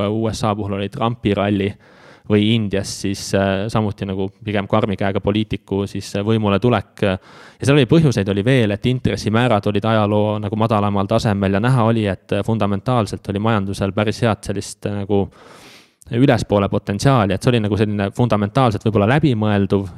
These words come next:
ja ka üks edukamaid investe-, selliseid indeksi investeeringuid, et, äh, üsna kiire ajaga investor Toomase tootlus siis nii-öelda paberil oli pärast investeeringu tegemist, äh, nelikümmend protsenti, et, et oli väga volatiilne regioon, üsna raske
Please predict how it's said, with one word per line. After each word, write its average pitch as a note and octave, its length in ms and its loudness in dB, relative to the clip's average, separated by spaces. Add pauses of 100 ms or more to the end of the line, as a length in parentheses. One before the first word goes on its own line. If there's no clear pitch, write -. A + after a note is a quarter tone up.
ja G#2 160 2
ka G#2+ 160 2
üks G#2+ 160 -2
edukamaid G2 560 0
investe-, A2 520 -6
selliseid G2+ 280 -4
indeksi G#2 400 -4
investeeringuid, G#2 640 -2
et, - 240 -8
äh, G#2 280 -4 (200)
üsna A#2+ 240 2
kiire A#2+ 300 4
ajaga G2+ 200 0
investor G2+ 380 -2
Toomase G2 400 2
tootlus G2 400 2
siis F#2+ 160 -4
nii-öelda F#2 240 0
paberil G2 400 0
oli F#2 220 -2 (100)
pärast G#2 320 -4
investeeringu G2 480 -2
tegemist, F#2+ 560 -4
äh, G2+ 520 -4
nelikümmend G2+ 440 0
protsenti, A2 640 -2
et, G2 380 -2 (540)
et - 100 -2
oli G#2+ 140 4
väga B2+ 220 2
volatiilne A2+ 760 2
regioon, G#2 540 2
üsna G#2 240 2
raske A#2 540 0